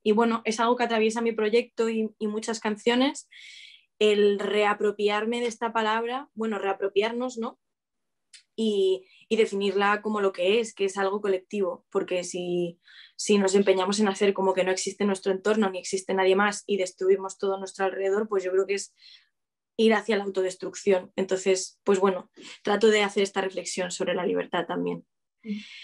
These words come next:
Speaker 1: Y podría decirte más cosas sobre esta canción,
Speaker 2: <laughs>
Speaker 1: porque también el videoclip tiene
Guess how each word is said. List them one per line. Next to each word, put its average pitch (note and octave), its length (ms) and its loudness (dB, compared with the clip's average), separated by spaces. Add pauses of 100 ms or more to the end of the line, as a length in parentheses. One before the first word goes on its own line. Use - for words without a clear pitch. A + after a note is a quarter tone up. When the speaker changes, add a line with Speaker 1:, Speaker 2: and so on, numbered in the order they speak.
(280)
Speaker 1:
Y A#3 140 6
podría G3 220 8
decirte A#3+ 280 4
más G#3 220 2
cosas G#3 280 -2
sobre G3 140 0
esta G3 160 -4
canción, G3+ 340 0
Speaker 2:
<laughs> - 0 -
Speaker 1:
porque F#3+ 180 0
también F#3+ 260 -2
el A3 80 4
videoclip A3+ 640 0 (1080)
tiene A3 680 2